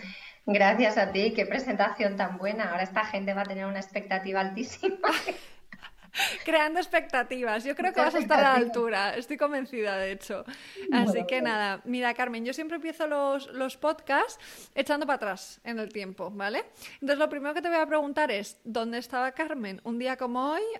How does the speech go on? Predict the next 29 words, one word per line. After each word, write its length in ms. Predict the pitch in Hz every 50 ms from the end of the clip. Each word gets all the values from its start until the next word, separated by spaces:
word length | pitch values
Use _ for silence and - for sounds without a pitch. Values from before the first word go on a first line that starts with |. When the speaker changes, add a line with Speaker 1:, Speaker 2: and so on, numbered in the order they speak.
| -
Speaker 2:
hace 460 | - - 247 262 220 - - 214 202 - -
cinco 260 | - 269 277 277 -
años, 420 | 269 254 247 262 269 302 392 403 -
vamos 220 | - 240 233 247 240
a 40 |
decir 300 | 240 233 233 226 240 214
hoy, 140 | 226 262 381 440 - - - - - - - -
y 200 | - 285 294 277 -
qué 80 | 294
has 160 | 294 302 294 294
aprendido 380 | 269 262 240 226 220 214 208
desde 160 | 208 208 196
entonces? 760 | 190 180 185 165 165 180 190 - 190 - 208 202 - - - - - _ _ _ _ _ _ _ _ _ - - - - - - -
Speaker 1:
Uh, 240 | 247 285 508 659 - - - - -
pues 160 | 190 190 190
hace 200 | 185 180 190 190
cinco 480 | 190 - - - 196 190 196 190 196 196
años 540 | 196 196 208 208 214 220 226 233 - - - - 190
mi 240 | 208 208 196 190 185
hijo 280 | 202 190 - 214 202 208
tendría 800 | 202 196 196 202 202 202 208 214 208 196 190 190 185 185 185 185 - - - _ -
dos 340 | 175 175 202 202 202 202 -
años 540 | 208 202 208 214 220 233 269 - - - - - _ _ _ _ - 254
y 140 | 254 214 196
yo 100 | - 196
Speaker 2:
Ujú. 20 |
Speaker 1:
llevaba 400 | 190 185 196 196 202 196 196 208
sin 220 | 208 - - 208 202
dormir 720 | 196 196 196 196 202 208 214 220 226 226 254 - - -